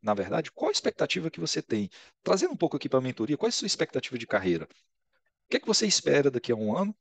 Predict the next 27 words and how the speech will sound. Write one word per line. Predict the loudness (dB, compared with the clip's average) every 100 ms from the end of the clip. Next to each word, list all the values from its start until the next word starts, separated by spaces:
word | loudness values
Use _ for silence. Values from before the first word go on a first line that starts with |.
| _
daqui | -6 -4
a |
três | -2 -2 -2
anos, | -6 -6
daqui | -4 -2
a |
cinco, | 0 0 -2 -10 -14
daqui | -10 -2
a | 0
sete | 2 0 -2
anos? | -4 -6 -10 -10 _ _ _ _ _ _ 0
Parece | 2 4
uma | 2
bobagem, | 2 4 4 2 0 -10
e | -4
eu | -2
nunca | -2 -2 -4
planejei | 2 2 2 0
minha | -2 -2
carreira | 0 2 2
e |
achava | 2 0 -2
isso | -2 -6 -8
uma | -6
bobagem | 0 6 6 4 -2 -12 -18 -12
no | -2
passado. | -2 0 -4